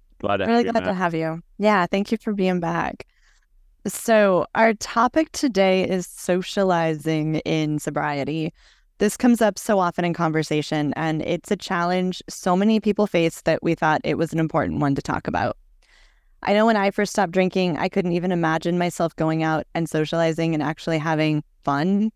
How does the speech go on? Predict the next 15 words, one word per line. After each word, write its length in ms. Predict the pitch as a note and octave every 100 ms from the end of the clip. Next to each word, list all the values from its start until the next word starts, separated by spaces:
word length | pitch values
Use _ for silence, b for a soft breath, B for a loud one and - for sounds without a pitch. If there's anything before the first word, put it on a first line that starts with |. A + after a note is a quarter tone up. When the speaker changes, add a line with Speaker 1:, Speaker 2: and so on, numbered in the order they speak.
| _
Speaker 2:
sober. 540 | - D#3 C#3+ D#2 F3+ b b b b b _
So 360 | - G#3 G3
tell 240 | G3+ F3 F#3+
us 100 | G#3
about 240 | A3 -
your 100 | A#3
experiences. 920 | - C#4+ D#4+ F3 F3 F3 E3 - - _ _ -
How 160 | G3
has 160 | F#3+ -
socializing 580 | F#3+ - G3+ G3 F#3+ F#3
changed 520 | F#3+ F#3+ F#3 - -
since 300 | - F3+ F3+
you've 140 | F3+ D#3+
stopped 260 | F3 E3
drinking? 480 | E3+ F3+ - D#3+ D#3+